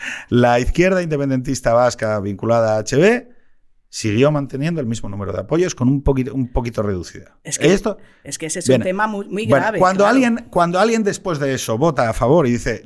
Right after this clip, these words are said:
Speaker 1: "Yo esto lo convalido, a mí que nadie me cuente películas", está convalidando eso. La manera de abordar el poder, de la pelea por el poder de Podemos durante años,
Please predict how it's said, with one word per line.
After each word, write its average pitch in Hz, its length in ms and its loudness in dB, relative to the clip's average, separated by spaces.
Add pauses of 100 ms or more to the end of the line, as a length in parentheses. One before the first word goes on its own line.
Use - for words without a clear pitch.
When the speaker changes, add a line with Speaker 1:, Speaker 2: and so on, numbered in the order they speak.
Speaker 1:
"Yo 151 180 0
esto 147 160 -2
lo 117 80 -2
convalido, 208 520 2 (260)
a 123 100 -2
mí 202 200 2
que 131 100 -8
nadie 160 180 0
me 139 100 -2
cuente 120 220 -2
películas", 214 640 2
está 190 300 -2
convalidando 110 540 -2
eso. - 180 -12 (560)
La 147 320 4
manera 220 640 0
de 143 300 -2
abordar 139 580 0
el 135 120 0
poder, 123 640 -2
de 101 280 -6
la 98 260 -6
pelea 131 460 2
por 120 120 0
el 110 100 -8
poder 131 320 -4
de 110 120 -4
Podemos 120 440 -2
durante 98 280 -4
años, 143 320 0